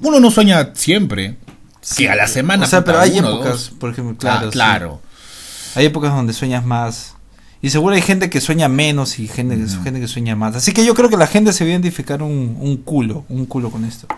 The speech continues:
Speaker 1: Porque alguna vez en la vida al menos, a-, a-, de-, debimos haber soñado y soñado sueños redundan-, de redundancia que, eh, después, después sale un caldo. <laughs>
Speaker 2: ¿Literal?
Speaker 1: Sue-, literal, pe.
Speaker 2: Ya.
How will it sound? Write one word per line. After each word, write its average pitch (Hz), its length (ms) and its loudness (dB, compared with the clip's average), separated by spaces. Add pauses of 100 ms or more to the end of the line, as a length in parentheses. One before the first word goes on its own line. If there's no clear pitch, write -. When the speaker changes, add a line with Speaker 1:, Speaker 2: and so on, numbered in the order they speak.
(100)
Speaker 1:
Porque 135 380 0
alguna 208 420 4
vez 214 220 4
en 175 100 4
la 156 80 4
vida 185 220 2
al 151 80 0
menos, 160 420 0 (140)
a-, - 320 -8
a-, 123 80 -8
de-, 139 260 -4
debimos 143 400 2
haber 135 160 4
soñado 135 540 2
y 131 80 -2
soñado 147 560 2
sueños 143 420 0
redundan-, 104 520 -2
de 98 60 -6
redundancia 98 520 -6 (680)
que, 123 380 -2 (320)
eh, 131 180 -8
después, 107 320 -8
después 104 220 -6
sale 117 140 -4
un 110 40 -6
caldo. 113 220 -10 (260)
<laughs> - 220 -20
Speaker 2:
¿Literal? - 1300 0
Speaker 1:
Sue-, 170 260 0
literal, 143 260 -4
pe. 113 120 -8 (400)
Speaker 2:
Ya. - 200 -16